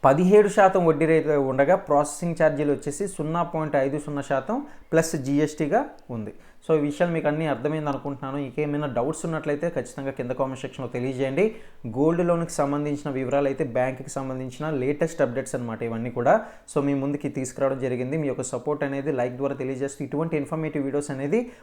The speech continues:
మరిన్ని పొందాలి అనుకుంటే ఛానల్ ఇప్పుడే సబ్స్క్రైబ్ చేసుకొని పక్కనే ఉన్న గంట సింబల్ నొక్కి all in notification మీద ట్యాప్ చేయండి. తద్వారా మేము పెట్టే ప్రతి ఒక్క అప్‌డేట్స్ అనేది కూడా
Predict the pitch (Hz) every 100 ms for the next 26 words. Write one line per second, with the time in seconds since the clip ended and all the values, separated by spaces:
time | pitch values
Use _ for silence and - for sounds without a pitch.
0 | - 123 - 180 196 175 156 170 170 156
1 | 147 147 170 - 139 143 139 139 143 131
2 | - - 156 156 143 - 160 185 - -
3 | - 151 147 180 175 160 135 139 143 165
4 | 147 139 - 156 127 147 143 127 - 139
5 | 143 117 123 123 - 160 175 117 127 139
6 | 143 135 131 131 131 127 190 180 180 143
7 | 151 151 151 143 143 147 240